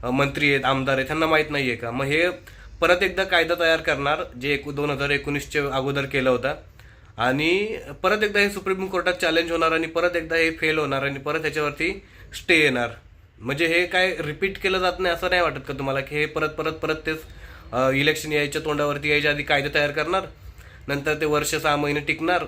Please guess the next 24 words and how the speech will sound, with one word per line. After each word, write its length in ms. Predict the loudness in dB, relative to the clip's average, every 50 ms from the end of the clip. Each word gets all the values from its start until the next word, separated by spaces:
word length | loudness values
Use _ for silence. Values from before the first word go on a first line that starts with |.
| -6 -8
नंतर 320 | -6 -6 -4 -2 -4 -4 -2 -4
ते 60 | -4
सुप्रीम 300 | -4 -6 -6 -6 -6 -6
कोर्टात 240 | -4 -4 -4 -4 -4 -2 0
कोणीतरी 320 | 0 0 2 2 0 0
चॅलेंज 360 | 2 2 2 2 2 0 0
करणार, 340 | -2 -2 0 0 0 -2 -2
त्याच्यानंतर 760 | -4 -8 -12 -8 -8 -4 -2 0 0 2 0 0 0 -2 -2 0 2
ते 120 | 2 2
परत 220 | 2 2 2 0 0 0 0
फेल 160 | 0 2 2
होणार 260 | 2 2 2 2 2
आणि 160 | 2 0 0 -2
परत 320 | -2 -2 2 4 4 2
ते, 500 | 2 -2 -8 -2 0 2 2 2 0 -4 -10 -16 -16 -16 -18 -14 -6 -2
अ, 160 | 0 0 0
परत 240 | 0 2 2 2 2 2 -2 -6
हा 180 | -2 0 0
रिपीट 320 | 0 0 2 2 2 2 2 -4 -6 -6
असं 180 | -4 -4 -2 0
होतंय 260 | 0 0 0 2 2
असं 180 | 2 2 2 0
नाही 100 | 2 2
वाटत 160 | 2 0 -2